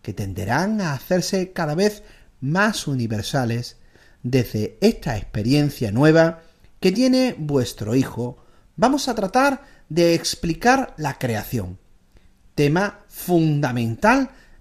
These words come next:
en la vida del cristiano. La importancia del tema viene dada, como dice el Catecismo de la Iglesia Católica,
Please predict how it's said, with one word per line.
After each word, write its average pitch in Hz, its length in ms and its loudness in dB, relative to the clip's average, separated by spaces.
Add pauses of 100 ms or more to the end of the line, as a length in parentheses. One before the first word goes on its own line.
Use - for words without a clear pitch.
en 196 140 4
la 185 100 6
vida 196 240 4
del 101 180 -4
cristiano. 85 580 -10 (1300)
La 147 100 2
importancia 247 540 4
del 185 180 4
tema 254 260 4
viene 196 260 4
dada, 220 480 4 (180)
como 95 220 -8
dice 170 240 -2
el 101 100 -6
Catecismo 110 600 -2
de 90 100 -8
la 90 80 -8
Iglesia 117 340 -4
Católica, 101 560 -4